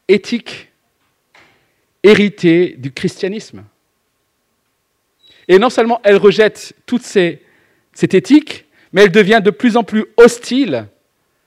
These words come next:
contre ceux qui ne pensent pas comme elle. Voilà la réalité dans laquelle nous évoluons aujourd'hui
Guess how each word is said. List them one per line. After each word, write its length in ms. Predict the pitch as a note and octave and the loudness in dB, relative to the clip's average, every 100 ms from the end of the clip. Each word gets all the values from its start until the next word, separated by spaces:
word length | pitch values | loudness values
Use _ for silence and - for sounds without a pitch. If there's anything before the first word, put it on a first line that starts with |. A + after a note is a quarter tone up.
| _ _ _ - | _ _ _ -4
contre 320 | A3 - G#3 | -2 2 0
ceux 680 | - - - A3 A#3+ A#3+ - _ | 0 -2 4 4 4 0 -10 _
qui 100 | - | -2
ne 100 | F#3+ | 0
pensent 400 | F#3+ A#3+ A#3+ - | 0 -2 -2 -6
pas 260 | - A#3+ A#3+ | -8 -8 -10
comme 280 | - G#3 | -8 -6
elle. 240 | C4 C#3 G2+ _ _ _ _ _ _ _ _ _ _ _ _ _ _ _ _ _ _ _ _ | -6 -8 -12 _ _ _ _ _ _ _ _ _ _ _ _ _ _ _ _ _ _ _ _
Voilà 320 | D3 A3+ B3+ | 0 2 4
la 120 | G#3 | 2
réalité 640 | D#3+ G#3+ G3 - C4+ F#3 - | 2 0 -2 -4 -6 -6 -8
dans 100 | D#3 | -8
laquelle 360 | D#3+ - A#3 G3+ | -8 -4 -4 -4
nous 180 | E3 D#3+ | -6 -4
évoluons 340 | D#3+ F#3+ A#3+ | -4 -6 -8
aujourd'hui 400 | D#3 C#3+ A#2+ | -10 -12 -12